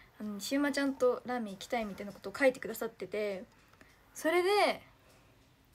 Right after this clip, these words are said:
はい、あの、そうなんですよ。ちょっと、で、はい、ちょっと、あの、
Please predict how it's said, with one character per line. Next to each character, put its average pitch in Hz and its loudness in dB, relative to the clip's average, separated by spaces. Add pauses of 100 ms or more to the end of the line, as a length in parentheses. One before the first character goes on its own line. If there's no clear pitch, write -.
(420)
は 254 2
い、 196 0 (500)
あ 208 -4
の、 196 -4 (3250)
そ 233 -6
う - -2
な 220 -2
ん 196 -6
で 185 -8
す - -8
よ。 185 -8 (1200)
ち - -8
ょ 220 -6
っ - -18
と、 208 -2 (140)
で、 294 10 (2250)
は 262 4
い、 - -2
ち - -6
ょ 214 -8
っ - -10
と、 190 -2
あ 202 -6
の、 190 -8